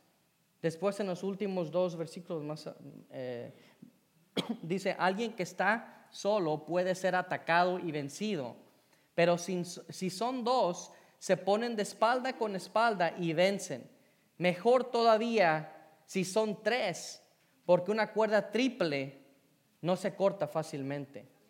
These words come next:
Amén. ¿Qué está diciendo ahí ese versículo? ¿Qué? Dios nos está diciendo que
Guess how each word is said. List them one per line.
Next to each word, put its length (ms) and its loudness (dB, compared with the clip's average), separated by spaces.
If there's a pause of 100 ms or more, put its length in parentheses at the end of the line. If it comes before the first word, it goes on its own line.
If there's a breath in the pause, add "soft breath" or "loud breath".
(600)
Amén. 560 4 (760)
¿Qué 80 4
está 160 6
diciendo 400 4
ahí 100 4
ese 160 2
versículo? 560 0
¿Qué? 480 2
Dios 160 2
nos 120 0
está 180 -2
diciendo 440 0
que 460 2